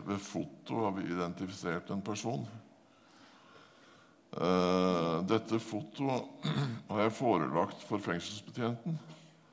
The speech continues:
eh, som har forklart til meg på video og levert til gjenopptakelseskommisjonen at dette er samme, eh, person som satt på Ullersmo i to tusen og to,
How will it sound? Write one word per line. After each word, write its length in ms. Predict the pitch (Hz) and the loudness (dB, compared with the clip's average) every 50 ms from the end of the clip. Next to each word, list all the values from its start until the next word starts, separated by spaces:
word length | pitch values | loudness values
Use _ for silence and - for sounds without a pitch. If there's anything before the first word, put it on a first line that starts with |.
| - - - - - - - - - - - - - - _ _ _ - - - _ _ _ _ _ - - | -20 -20 -20 -20 -20 -20 -20 -20 -20 -20 -20 -20 -20 -20 _ _ _ -20 -20 -20 _ _ _ _ _ -8 -4
eh, 320 | - 117 107 104 101 101 101 | 0 0 2 2 2 2 0
som 320 | 98 - 123 110 113 117 | 2 2 4 4 6 6
har 240 | 113 104 107 110 107 | 6 6 6 6 2
forklart 380 | - 123 - - 87 87 85 - | 0 -2 2 4 4 4 4 2
til 80 | - 107 | 2 4
meg 240 | 98 95 107 131 143 - - - - - - - - - _ _ _ | 6 6 4 4 0 -4 -8 -14 -18 -20 -20 -20 -20 -20 _ _ _
på 160 | - 92 107 117 | 2 2 4 6
video 320 | 117 101 98 101 123 143 - - - - | 6 6 4 4 4 2 0 -2 -4 -2
og 240 | - - 92 92 104 | 0 2 4 4 6
levert 340 | 113 110 101 104 123 127 - | 6 6 6 6 4 2 0
til 140 | - 123 113 | 0 0 0
gjenopptakelseskommisjonen 1120 | 101 104 104 104 117 95 95 95 107 98 98 113 107 95 98 107 117 101 107 127 160 165 160 - - - - - - - - - - - - - - - - - - _ _ _ - | 0 0 0 2 2 4 4 2 0 -4 -4 -4 -2 -2 -2 0 0 0 0 0 0 -2 -4 -6 -12 -16 -20 -20 -20 -20 -20 -20 -20 -20 -20 -20 -20 -20 -20 -20 -20 _ _ _ -6
at 140 | - 117 107 120 | -4 -2 0 0
dette 160 | 107 - - 95 | 0 2 2 2
er 100 | 104 104 | 2 2
samme, 640 | - - 110 85 64 60 67 80 85 92 98 82 - - - - - - | 4 4 4 4 2 2 2 2 4 4 2 0 -2 -4 -10 -10 -6 -4
eh, 140 | 73 87 87 | -2 -2 0
person 560 | - 101 101 101 101 101 110 113 117 117 - - - - 80 80 | 0 -2 -2 0 0 0 2 2 0 -2 -4 -8 -8 -8 -6 -4
som 380 | - - 95 92 87 87 87 71 65 - - 82 95 | -2 0 2 2 2 0 -2 -4 -4 -6 -6 -6 -2
satt 300 | - 90 90 - - - - | 0 0 -2 -2 -4 -8 -4
på 100 | - 87 | -2 -2
Ullersmo 640 | 90 85 73 71 71 - - 64 73 80 82 82 - - - | 0 0 0 -2 -4 -4 -4 -4 -2 -2 -2 -2 -4 -4 -4
i 140 | 82 82 80 - | -4 -4 -4 -4
to 120 | 92 85 78 76 | -6 -6 -6 -6
tusen 520 | 76 73 71 - - 71 69 67 62 - - | -6 -6 -6 -6 -8 -6 -6 -6 -8 -8 -6
og 160 | - 80 78 | -8 -8 -6
to, 360 | - - 71 151 78 - 156 | -6 -4 -4 -2 -2 -4 -4